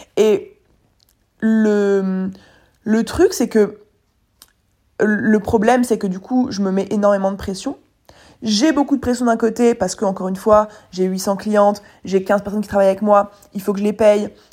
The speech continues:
euh, j'ai des gens qui m'attendent un peu au tournant, euh, je, je,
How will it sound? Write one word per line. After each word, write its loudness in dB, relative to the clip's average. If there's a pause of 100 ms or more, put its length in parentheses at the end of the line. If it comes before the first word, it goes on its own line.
(100)
euh, 2
j'ai -2
des -6
gens 0
qui -6
m'attendent 2
un 4
peu -8
au -4
tournant, 2
euh, 2
je, -2
je, -2